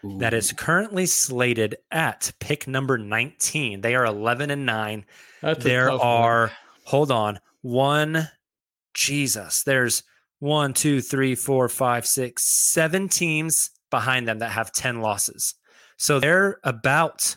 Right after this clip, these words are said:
Speaker 1: one game away from dropping all the way to pick eleven.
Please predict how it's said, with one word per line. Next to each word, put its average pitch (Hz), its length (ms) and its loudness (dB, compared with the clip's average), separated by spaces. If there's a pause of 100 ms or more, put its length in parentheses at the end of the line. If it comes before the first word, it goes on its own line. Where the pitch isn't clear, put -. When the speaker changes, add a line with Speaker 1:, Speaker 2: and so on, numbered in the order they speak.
Speaker 1:
one 135 420 0
game 131 440 -2
away 120 340 0
from 117 260 -8
dropping 120 420 0
all 123 180 0
the 113 80 -2
way 113 120 -2
to 104 60 -6
pick - 240 -14
eleven. 107 480 -2